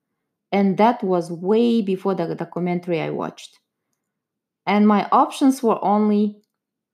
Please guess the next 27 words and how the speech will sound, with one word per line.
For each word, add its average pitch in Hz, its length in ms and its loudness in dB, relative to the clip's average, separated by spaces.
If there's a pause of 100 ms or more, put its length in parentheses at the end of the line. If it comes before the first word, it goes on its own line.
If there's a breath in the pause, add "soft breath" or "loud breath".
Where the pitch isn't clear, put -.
(880)
burial 277 460 2
the 220 120 0
way 196 180 -2
my 165 180 -6
mom 254 380 2
was 277 200 0
buried 247 540 -2
or 208 220 0
be 196 180 -4
cremated. 156 640 -8 (1000)
I 214 80 -2
guess 294 500 -4
the 190 80 -2
documentary 220 640 2
provided 185 560 -2
more 208 260 2
selection, 202 800 -2
and 185 200 -4
the 170 120 -4 (760)
argument 226 440 4
stays 196 440 0
with, 165 400 -2 (1200)
"Does 208 200 2
it 214 140 -2
matter 175 280 -2
to 160 200 -8
me?" 135 300 -4